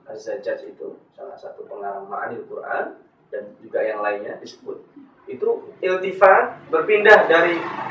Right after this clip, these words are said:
gaya bahasa orang ketiga ke orang langsung mukhatab, itu memiliki makna bahwa kita sangat dekat sekali dengan Allah Subhanahu wa taala. Dan bahwa manazil iyyaka na'budu wa iyyaka nasta'in oleh, eh, oleh, eh,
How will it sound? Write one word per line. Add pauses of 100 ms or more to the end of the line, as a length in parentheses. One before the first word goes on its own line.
(120)
gaya
bahasa
orang
ketiga
ke
orang
langsung (460)
mukhatab, (220)
itu
memiliki
makna
bahwa
kita
sangat
dekat
sekali
dengan
Allah
Subhanahu
wa
taala. (420)
Dan
bahwa
manazil
iyyaka
na'budu
wa
iyyaka
nasta'in
oleh, (580)
eh,
oleh, (120)
eh,